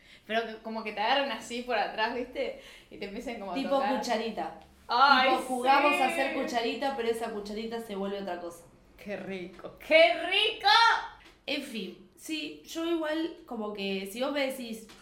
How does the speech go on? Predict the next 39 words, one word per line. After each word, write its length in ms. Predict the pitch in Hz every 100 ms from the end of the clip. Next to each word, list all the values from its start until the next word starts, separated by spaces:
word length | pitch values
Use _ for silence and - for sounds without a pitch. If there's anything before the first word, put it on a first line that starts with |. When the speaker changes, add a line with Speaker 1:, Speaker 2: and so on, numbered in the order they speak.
| _ _ -
Speaker 2:
eh, 360 | 202 196 196
"¿qué 100 | 196 262
preferís 440 | 254 233 226 220
más?", 380 | 240 262 294 -
yo 140 | 226
prefiero 400 | 196 208 214 202
más 200 | 202 208
la 100 | 202
situación 720 | 202 202 196 202 202 247 269 254
que, 400 | 196 180 175 175
que 100 | 180
el 60 | 185
hecho 240 | 185 196
de 80 | 170
acabar 400 | 165 165 160 165
nada 160 | 160 151
más. 240 | - -
Speaker 1:
Sí, 140 | 247 247
Speaker 2:
Obviamente 220 | 233 214
Speaker 1:
totalmente, 260 | 208 202 214
Speaker 2:
que 80 | 175
el 140 | 170
combo 180 | 196 196
es 40 | 202 196
Speaker 1:
totalmente. 140 | 190 180
Speaker 2:
letal, 360 | 196 175 165
pero 260 | 170 165 156
Speaker 1:
Ay, 320 | 233 254 240 -
qué 80 | 269
lindo, 560 | 294 320 320 233 202 180
boludo. 240 | 175 208 262
Speaker 2:
pero 200 | 220 233
la 160 | 233
cuestión, 460 | 226 240 311 320 226
de 80 | 269 349
hecho, 260 | 381 349
hoy 160 | 320 302
por 240 | 240 233 233
hoy, 340 | 269 330 359